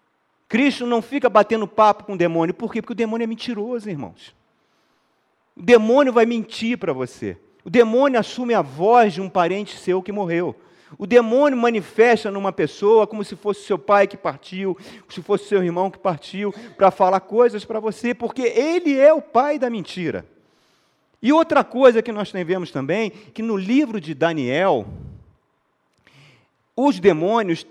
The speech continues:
além de ter a preocupação com o indivíduo, eles brigam por território.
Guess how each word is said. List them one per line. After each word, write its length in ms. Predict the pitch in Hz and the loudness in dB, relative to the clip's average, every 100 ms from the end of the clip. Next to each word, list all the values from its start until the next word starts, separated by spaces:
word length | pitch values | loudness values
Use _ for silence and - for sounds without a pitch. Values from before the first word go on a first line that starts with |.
| - | 2
além 520 | 185 180 202 277 330 | 4 4 2 0 0
de 120 | 214 | -4
ter 140 | 208 220 | -2 -2
a 80 | |
preocupação 640 | 208 196 - - 151 - 165 | 0 -4 -6 -4 -4 -4 -10
com 100 | 170 | -10
o 60 | |
indivíduo, 480 | 147 123 120 202 226 | -12 -14 -12 -8 -8
eles 200 | 196 170 | -8 -12
brigam 600 | 131 170 285 214 202 185 | -6 2 2 4 0 -2
por 240 | 170 156 | -10 -10
território. 680 | - 147 127 - 117 98 95 | -4 -4 -4 -6 -6 -6 -8